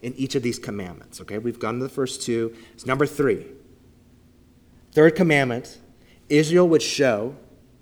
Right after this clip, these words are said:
that they would represent God well in their speech.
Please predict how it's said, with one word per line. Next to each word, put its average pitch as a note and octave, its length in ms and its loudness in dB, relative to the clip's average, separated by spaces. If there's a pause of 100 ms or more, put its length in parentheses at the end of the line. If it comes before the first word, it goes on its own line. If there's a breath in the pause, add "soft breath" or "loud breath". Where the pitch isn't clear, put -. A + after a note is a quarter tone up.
(360)
that C3 120 -4
they C#3 140 2
would B2 200 -2
represent D3+ 600 -2
God A#2+ 300 -2
well G2+ 600 -8
in A2 120 -12
their F#2 140 -10
speech. - 760 -16